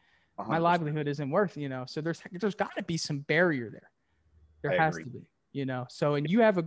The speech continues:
Speaker 2: a unique position with you being by yourself. Anyone you bring in,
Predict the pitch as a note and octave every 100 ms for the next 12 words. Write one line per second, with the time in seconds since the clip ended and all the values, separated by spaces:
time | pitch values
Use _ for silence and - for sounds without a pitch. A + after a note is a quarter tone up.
0 | - D#3 E3 E3 - D3+ A3+ A3 C#3 C#3
1 | D#3+ D#3 D3+ C#3+ C#3 - C3+ D#3+ G#3 D3
2 | C3+ - - _ - F3 G3+ F3+ E3 D#3+
3 | D#3+ D#3 D3+ G3 A3+